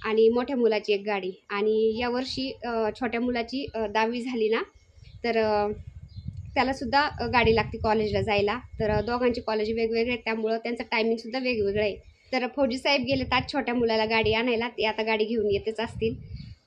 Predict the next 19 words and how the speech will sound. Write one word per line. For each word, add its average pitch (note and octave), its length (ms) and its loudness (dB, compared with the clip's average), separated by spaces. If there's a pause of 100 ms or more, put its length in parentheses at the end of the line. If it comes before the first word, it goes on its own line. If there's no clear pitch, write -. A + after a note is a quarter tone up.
(100)
तर, A3+ 120 0
अ, A3 380 0
असं B3 200 -2
आहे, A3+ 140 2
त्यामुळं B3 640 0 (280)
चार C4+ 240 6
गाड्या C4+ 260 2
टू C#4+ 120 -4
व्हीलर C4+ 200 2
इथं B3 240 0
लागणार, A3 380 2 (100)
त्यासाठी A#3 460 -2
स्पेस A#3 500 -4
भेटत A3 320 -2
नव्हता, G#3+ 340 0 (500)
अशा A3+ 260 -2
खूप A3+ 200 -4
दाटी G#3+ 320 2
व्हायची. A#3+ 400 -2